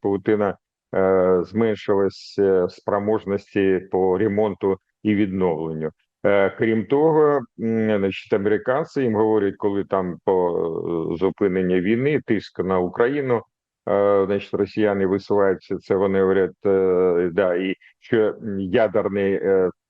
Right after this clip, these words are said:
цю лякалку, е, використовують, е, м, значить, Медведєв в першу чергу, е, і звертають росіяни увагу американців, що тут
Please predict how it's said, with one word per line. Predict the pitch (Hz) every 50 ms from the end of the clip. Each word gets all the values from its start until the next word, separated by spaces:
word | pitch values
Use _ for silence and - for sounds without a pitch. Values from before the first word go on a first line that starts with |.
| _ - 92 92 90 90 90 90 87
цю | _ - - 110
лякалку, | 98 101 101 - - 127 131 131 135 135 - 120 113 - _ _ _ _ _ _ -
е, | 107 98 101 104 101
використовують, | 98 98 98 95 95 101 - - 104 107 101 - _ - 104 98 95 95 92 90 90 87 - _ -
е, | 92 85 82 82 80 78 78 80 78 76 76 73 - - - - - - 85
м, | 85 82 80 80 80 78 - _ -
значить, | - - - 85 87 85 - - _ -
Медведєв | 95 87 92 113 131 127 120 120 -
в | -
першу | - 113 101 - - 104
чергу, | 95 - - 107 107 101 95 87 95 95 - _ _ _ _ _ _ - -
е, | 85 87 85 85 87 87 85 85 87 87 85 87 87
і | 85 85 85 87 87 87 87 87 82 95
звертають | 95 95 - 104 95 - - 113 104 98 92 92 - -
росіяни | - 107 104 - - 110 107 110 101 98 92 90 87 87 85 - - _ -
увагу | 104 98 101 104 98 98 - 98
американців, | 95 95 98 98 92 - 95 90 90 87 - 92 85
що | - - - - 92 87 80 - -
тут | 90 80